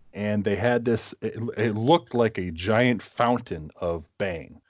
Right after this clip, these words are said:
that had every single type of Bang there was on it. So I, <laughs> I'm gonna grab one of each, and I'll just try a different one each night and see if I like 'em. And there were only two,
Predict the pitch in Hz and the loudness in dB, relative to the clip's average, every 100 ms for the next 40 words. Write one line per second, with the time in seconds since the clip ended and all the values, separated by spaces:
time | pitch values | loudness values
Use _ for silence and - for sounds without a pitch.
0 | _ 107 92 90 101 92 - 104 101 101 | _ 0 2 4 4 2 2 0 2 0
1 | - 107 101 95 101 95 87 - 90 95 | 2 2 2 2 0 0 -6 -4 -2 0
2 | 101 110 107 _ 92 92 92 90 92 76 | 0 -2 -6 _ -6 0 2 4 4 4
3 | 71 - - - - 95 78 71 - - | -2 -10 -18 -10 -2 0 0 -4 -6 2
4 | 101 95 143 135 160 - - - 113 123 | 4 6 4 2 0 -4 -14 2 4 8
5 | 131 110 110 107 135 - - - _ _ | 8 8 4 4 0 -4 -12 -16 _ _
6 | - 104 101 98 - 113 101 98 95 98 | -4 0 0 -2 0 2 4 2 -2 -4
7 | 92 85 - 78 - - _ _ _ _ | -6 -8 -10 -14 -14 -20 _ _ _ _
8 | _ _ - - 90 - 90 85 80 71 | _ _ -20 -12 -10 -4 -4 -4 -6 -8
9 | - 64 101 127 165 196 247 240 - - | -12 -6 0 4 6 6 6 6 2 0
10 | 147 107 87 85 | 2 4 2 -4